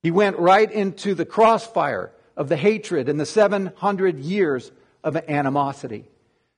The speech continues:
But isn't that like God? Isn't that just like him?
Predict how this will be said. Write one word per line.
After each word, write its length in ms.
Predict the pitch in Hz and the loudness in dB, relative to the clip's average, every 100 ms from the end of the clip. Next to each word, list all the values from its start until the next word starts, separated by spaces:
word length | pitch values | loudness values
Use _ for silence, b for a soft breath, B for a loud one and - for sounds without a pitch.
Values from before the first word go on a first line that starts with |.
| _ - | _ 0
But 80 | |
isn't 220 | 175 208 214 | 0 2 2
that 200 | 196 180 | 2 2
like 200 | 175 143 | 0 0
God? 360 | 156 147 151 - _ _ _ _ _ _ _ _ _ _ - | -2 -2 -6 -16 _ _ _ _ _ _ _ _ _ _ -6
Isn't 460 | 190 240 226 156 | -4 -4 -6 -2
that 280 | 147 196 147 | 2 2 2
just 320 | 123 196 - | 0 0 0
like 260 | 180 180 175 | 0 0 -2
him? 320 | 170 165 170 | -4 -4 -6